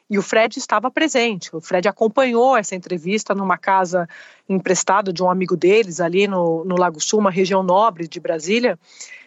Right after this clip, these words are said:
E o Fred o tempo todo monitorando bem de perto o que o senador Flávio falava.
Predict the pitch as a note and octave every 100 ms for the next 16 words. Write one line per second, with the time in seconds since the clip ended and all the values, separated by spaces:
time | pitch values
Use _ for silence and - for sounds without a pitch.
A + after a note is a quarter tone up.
0 | _ G3 G3+ A#3 B3 B3 - D#4 G4+ D#4+
1 | - A3 C4+ D4+ G#3+ G#3 A3 A#3+ - B3
2 | A3 C4 D4+ D#4+ D4 F3 D4+ - B3 -
3 | B3 C#4+ - G#3+ A#3+ B3+ A#3+ B3 - A#3+
4 | A#3+ - D4 B3+ F3+ D#3+